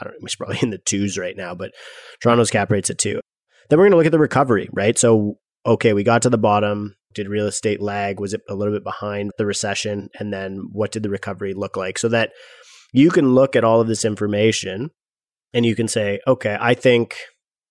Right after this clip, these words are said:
today's market is most like the nineties," or, "I think today's market is most like X," or, "I think that history doesn't repeat itself, but I understand that it often rhymes," right? Mark Twain said that. And so we wanna get an understanding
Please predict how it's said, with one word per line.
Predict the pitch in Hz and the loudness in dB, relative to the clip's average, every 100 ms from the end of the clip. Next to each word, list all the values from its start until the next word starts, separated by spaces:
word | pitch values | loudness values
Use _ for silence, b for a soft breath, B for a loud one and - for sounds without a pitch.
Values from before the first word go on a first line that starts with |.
| _ - | _ -2
today's | 117 120 120 110 - 113 | 2 4 4 0 -4 -2
market | 110 104 107 | -4 -2 -2
is | 101 | -2
most | 104 101 101 - - | -2 -2 -2 -4 -6
like | 101 95 92 | -8 -8 -8
the | 98 | -10
nineties," | 98 95 92 95 - - | -8 -10 -12 -14 -16 -12
or, | 101 | -6
"I | 101 | -6
think | - 107 - | -2 -4 -2
today's | 104 98 | -6 -6
market | 95 95 - 98 | -6 -10 -10 -12
is | 98 | -10
most | 95 92 - | -8 -8 -8
like | 95 95 - - | -8 -10 -12 -6
X," | 92 - - - B B B - | -6 -6 -12 -14 B B B 2
or, | 151 156 143 - _ - | 6 8 6 2 _ 0
"I | 113 | 0
think | 104 131 - | 2 2 2
that | 117 110 - _ _ | 2 2 -2 _ _
history | 110 117 131 131 120 | -4 0 0 2 4
doesn't | 120 143 113 | 4 4 2
repeat | 104 131 147 | 2 4 4
itself, | 101 95 101 120 | 2 -2 0 0
but | 113 | 0
I | 104 | 2
understand | 110 113 - 113 113 | 2 2 2 2 4
that | 107 104 | 2 2
it | 101 | 0
often | 101 110 101 | -2 -2 -4
rhymes," | 98 98 92 - - 98 | -4 -4 -6 -12 -12 -8
right? | 101 | -6
Mark | 101 98 | -6 -6
Twain | - 101 101 | -4 -4 -4
said | - - | -6 -8
that. | 90 87 92 | -10 -8 -8
And | 92 | -8
so | - 104 | -4 0
we | 101 | 0
wanna | 101 104 98 | -2 -4 -6
get | - 110 | -4 -4
an | 107 | -2
understanding | 101 98 - 98 98 95 | -4 -6 -4 -4 -4 -8